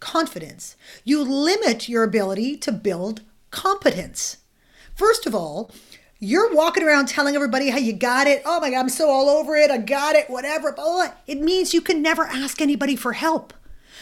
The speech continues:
You can never put up your hand and go, "Uh, yeah, maybe there's a little thing that I don't know," or maybe, maybe I'm, I've been sort of, you know, talking a good game and I really do need some more experience here or there, because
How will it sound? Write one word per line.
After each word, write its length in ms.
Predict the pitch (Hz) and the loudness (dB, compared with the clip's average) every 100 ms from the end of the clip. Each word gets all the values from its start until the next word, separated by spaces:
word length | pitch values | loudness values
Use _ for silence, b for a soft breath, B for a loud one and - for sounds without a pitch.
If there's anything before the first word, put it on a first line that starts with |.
| B | B
You 80 | 294 | -2
can 100 | 302 | 2
never 180 | 330 370 | 2 2
put 160 | 381 | 2
up 120 | 339 302 | 2 2
your 80 | |
hand 180 | 269 302 | 0 0
and 80 | 302 | 2
go, 160 | 285 - | -2 -2
"Uh, 260 | 302 320 330 | 0 0 0
yeah, 300 | 330 339 330 302 | 2 2 0 -2
maybe 180 | 415 | -2
there's 160 | 440 415 | 0 0
a 40 | |
little 240 | 339 320 320 | 2 2 0
thing 240 | - 339 | 0 0
that 100 | 320 | 2
I 80 | 214 | 2
don't 300 | 202 262 285 | 0 -2 -2
know," 340 | 294 294 302 | 0 2 2
or 200 | 277 180 B B B | 2 -2 B B B
maybe, 400 | 330 453 415 392 B B | 0 6 6 4 B B
maybe 200 | 381 415 | 2 4
I'm, 160 | 359 285 262 | 4 2 0
I've 140 | 240 | 2
been 120 | 240 | 2
sort 240 | 233 311 226 | -2 -2 -2
of, 300 | 220 - - _ - _ | -8 -16 -20 _ -20 _
you 140 | 294 | -4
know, 120 | 277 240 | -2 -2
talking 360 | 285 277 320 | 0 0 0
a 40 | 247 | 0
good 220 | 269 220 | 0 0
game 400 | 247 254 269 262 | 0 2 4 2
and 80 | 226 | 2
I 60 | |
really 280 | 202 262 269 | 0 0 0
do 460 | 190 226 240 254 247 | 0 2 2 2 0
need 340 | 247 262 269 | 2 4 2
some 360 | - 240 214 220 | 0 0 -2 0
more 220 | 233 240 | 0 0
experience 520 | 233 - 254 254 247 | -4 -4 -2 -2 -2
here 100 | - | -2
or 40 | 233 | -2
there, 140 | 254 | -2
because 280 | 254 285 | 0 -2